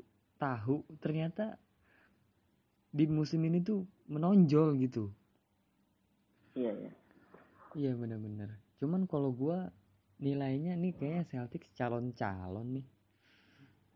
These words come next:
Speaker 2: Calon-calon final nih dia.
Speaker 1: Calon-calon final nih kayaknya dia. Calon, belum tentu, tapi masih kayak calon aja.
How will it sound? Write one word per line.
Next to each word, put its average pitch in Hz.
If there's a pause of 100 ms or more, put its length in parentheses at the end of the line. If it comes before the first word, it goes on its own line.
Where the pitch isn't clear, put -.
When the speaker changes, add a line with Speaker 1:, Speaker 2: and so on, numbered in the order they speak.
(140)
Speaker 2:
Calon-calon 143
final 160
nih 160
dia. 147
Speaker 1:
Calon-calon 139
final 135
nih 131
kayaknya 120
dia. 120 (420)
Calon, 113 (140)
belum 107
tentu, 107
tapi 104
masih 110
kayak 95
calon 104
aja. 90